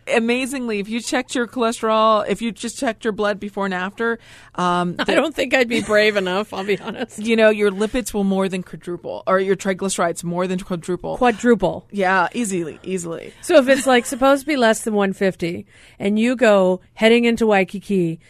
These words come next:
Speaker 2: to Cheesecake Factory, because of course that's where I'm getting cheesecake, and I eat that whole slice, which probably could feed four, then my triglycerides, if they were, let's just say they're at,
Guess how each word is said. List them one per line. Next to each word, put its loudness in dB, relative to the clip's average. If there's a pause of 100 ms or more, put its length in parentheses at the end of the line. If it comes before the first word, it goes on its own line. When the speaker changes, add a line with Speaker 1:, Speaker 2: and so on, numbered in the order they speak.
(140)
Speaker 2:
to -20
Cheesecake 0
Factory, -4
because -4
of -2
course 2
that's 0
where 2
I'm 0
getting -2
cheesecake, -2 (260)
and 0
I 4
eat 0
that 2
whole 2
slice, 0
which -4 (240)
probably 0
could -2
feed -2
four, -2 (1000)
then 4
my 2
triglycerides, 0
if -8
they 2
were, 4
let's 0
just -6
say 4
they're 2
at, 2